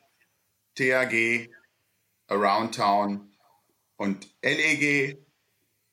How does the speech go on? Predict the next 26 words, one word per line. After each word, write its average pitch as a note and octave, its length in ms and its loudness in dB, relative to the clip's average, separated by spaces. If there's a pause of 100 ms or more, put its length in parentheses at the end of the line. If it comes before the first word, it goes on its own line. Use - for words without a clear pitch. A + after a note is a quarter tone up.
Da G2+ 140 0
seht G#2 320 -6
ihr G#2+ 160 -2
mal, F#2 580 -2
wie G2 120 -4
die G2 180 -4
Aktienkurse F#2+ 680 -4
sich G2 180 -12
in F#2+ 40 -8
den F2+ 140 -8
letzten F2+ 500 -8
Monaten F2 560 -8
entwickelt - 500 -16
haben. - 280 -18 (380)
Dazu C#3 540 0
auch E3 360 2
dann D#3 320 0
noch F3 280 -4
ein C3 280 0
Link A#2+ 500 0
zu A#2+ 180 -2
einem G2+ 640 -2
umfangreichen B2+ 680 0
Artikel G#2+ 380 -4
der G#2+ 180 0
Wirtschaftswoche D#3+ 680 0